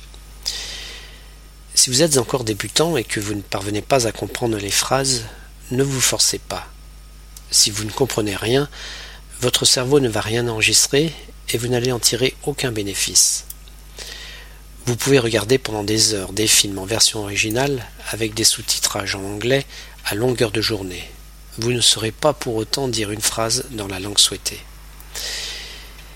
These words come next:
Mettez alors les sous-titres dans la langue originale et faites des pauses lorsque vous rencontrez un mot que vous ne comprenez pas. Notez ce mot avant de poursuivre la lecture. Je sais, c'est fastidieux,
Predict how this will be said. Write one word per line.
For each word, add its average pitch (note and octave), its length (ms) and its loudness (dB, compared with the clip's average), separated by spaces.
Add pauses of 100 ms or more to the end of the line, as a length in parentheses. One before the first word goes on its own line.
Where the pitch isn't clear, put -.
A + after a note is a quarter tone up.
(420)
Mettez C3+ 240 4
alors C#3+ 200 2
les A#2 80 0
sous-titres - 540 2
dans A#2+ 160 -2
la A#2+ 120 4
langue A#2 180 0
originale G#2 640 0 (500)
et C#3 60 4
faites C#3 240 2
des A#2+ 140 0
pauses B2 480 0 (200)
lorsque - 280 2
vous A2+ 140 0
rencontrez A2+ 420 -2
un G#2+ 80 0
mot A#2+ 200 2
que C3+ 140 -4
vous A#2+ 140 -4
ne A#2 40 -6
comprenez A2 420 -4
pas. - 300 -8 (1080)
Notez A2 240 0
ce - 180 4
mot G#2+ 320 4
avant G#2+ 200 2
de G2+ 100 -4
poursuivre - 540 -2
la G#2+ 120 0
lecture. F#2+ 460 -6 (1000)
Je A#2+ 160 4
sais, G2+ 340 4
c'est - 260 4
fastidieux, A#2 640 2